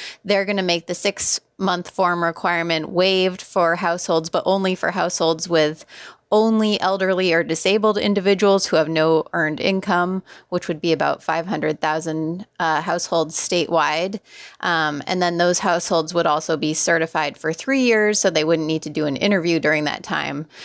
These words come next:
So those are things that the, the state can do, but definitely an act of Congress would definitively, uh, make, make the change for everybody.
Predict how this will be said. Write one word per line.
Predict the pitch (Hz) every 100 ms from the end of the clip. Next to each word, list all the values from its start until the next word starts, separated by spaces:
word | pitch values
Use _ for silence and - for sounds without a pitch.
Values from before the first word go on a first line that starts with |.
| -
So | -
those | 196 233 226
are | 202
things | - 175 170 -
that | 160
the, | 151 147 _
the | 160
state | 165 - 262 285
can | 254 202
do, | 185 165 165
but | - 175 170
definitely | 202 220 254 226 214 202 190 175
an | - 156
act | 156 175 -
of | 151 - -
Congress | - 226 247 202 160 156 - 160
would | 160 151
definitively, | - 165 - 214 196 165 147 151 143 147 151 - - - -
uh, | 160 131 127 - - _
make, | 170 147 135 - _
make | 175 175
the | 160
change | - 131 139 - - -
for | - 160
everybody. | 156 - - - -